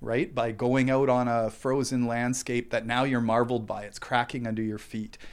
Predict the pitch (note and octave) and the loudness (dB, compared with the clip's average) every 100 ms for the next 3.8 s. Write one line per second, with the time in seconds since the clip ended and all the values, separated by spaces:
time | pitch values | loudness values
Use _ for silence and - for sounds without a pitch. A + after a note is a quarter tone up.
0 | - - A2+ G#2+ G#2+ G2+ C#3 C3+ A2+ C3 | -14 -6 -6 -4 -4 -2 0 0 0 2
1 | B2 A#2 G#2+ A#2 B2 A#2 A2 A#2 A2+ A2+ | 2 0 0 4 4 4 2 -2 -2 -4
2 | A2 G2+ A2+ A2+ A#2 A2+ A2 G#2+ A2 - | -6 -2 0 0 0 -2 -4 -6 -6 -6
3 | A2 G2+ - - C3+ B2 G2 | -6 -6 -8 -2 2 2 -2